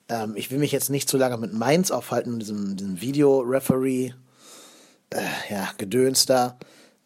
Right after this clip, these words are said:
Es ist nicht das Thema dieses Podcasts. Ich bin nicht Colinas Erben und ich bin auch nicht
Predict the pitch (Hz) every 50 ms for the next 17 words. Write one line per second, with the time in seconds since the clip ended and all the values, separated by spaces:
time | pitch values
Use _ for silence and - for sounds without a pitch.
0 | _ _ - - - - - 135 120 - - - 120 123 117 - - 104 - -
1 | - 135 131 127 120 110 104 101 95 - - - 147 151 - - - 160 147 143
2 | - - - - 113 104 - - 113 104 104 101 98 92 - - - - 101 92
3 | 98 95 87 85 - 113 123 139 156 165 165 135 107 101 - - 110 101 95 95
4 | 95 - - - -